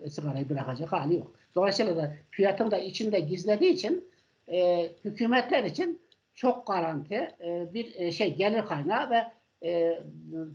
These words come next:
toplanması, tahsilatı, e, kolay olduğu için yani, e, vergi maliyeti de neredeyse sıfıra yakın düşük. Si-, sizin adınıza, memurunuz adına, e, onu esnaf dediğimiz arayıcı kişiler topluyor o vergiyi. Seksen beş milyonun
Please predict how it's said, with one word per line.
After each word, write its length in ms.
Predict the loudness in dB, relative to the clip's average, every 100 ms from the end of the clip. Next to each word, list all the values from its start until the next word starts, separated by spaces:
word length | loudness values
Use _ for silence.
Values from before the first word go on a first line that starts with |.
| 0
toplanması, 800 | 0 4 2 2 0 -4 -6 -6
tahsilatı, 800 | -6 -4 -2 0 0 -2 -4 -4 -8 _ _ -6
e, 120 | -4
kolay 360 | 0 4 6 4
olduğu 220 | 2 -2
için 240 | -10 -8
yani, 280 | -6 -4 -6 -10 _ _
e, 260 | -12 -8 -8 -10 -4
vergi 260 | -2 0 2
maliyeti 540 | 4 4 2 0 -2
de 140 | -2 -2
neredeyse 560 | -2 -2 -4 -4 -6 -10 _
sıfıra 380 | _ -6 0 0
yakın 340 | 0 -4 -6 -6
düşük. 260 | -6 -10 -16 _ _
Si-, 160 | -20
sizin 280 | -10 -6 -2
adınıza, 460 | 0 -2 -4 -6 -4
memurunuz 640 | -2 0 0 0 0 0
adına, 480 | 0 -4 -4 -4 -4 -12 _ _ -8
e, 220 | -4 -4
onu 460 | -4 -2 0 0 -2 -6
esnaf 440 | -6 -4 -2 -2 -2
dediğimiz 300 | -2 -2 -4
arayıcı 420 | -4 0 2 0 -4
kişiler 380 | -2 4 4
topluyor 320 | 2 -4 -8 -12
o 160 | -14
vergiyi. 400 | -14 -18 -20 -20 _ _ _ _
Seksen 460 | -12 -10 -8 -6
beş 240 | -2 -2 -2
milyonun 460 | -4 -4 -4 -6